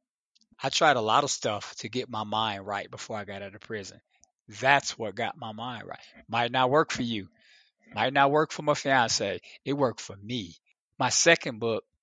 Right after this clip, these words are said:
Inside Outside, The Ultimate Love Story. It varies. It talks about me growing up in Chicago,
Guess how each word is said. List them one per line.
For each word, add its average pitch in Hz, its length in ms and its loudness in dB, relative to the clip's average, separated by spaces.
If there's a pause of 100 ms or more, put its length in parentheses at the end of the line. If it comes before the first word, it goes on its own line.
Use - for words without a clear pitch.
(120)
Inside 135 600 2
Outside, 110 760 -2 (640)
The - 140 -4
Ultimate 120 580 -6
Love 120 300 -2
Story. - 480 -10 (540)
It 175 140 2
varies. 156 1000 4 (280)
It 123 160 -8
talks 139 340 0
about 123 420 -2
me 127 160 -12
growing 123 400 -4
up 117 220 -4
in 117 100 -8
Chicago, 110 1200 -4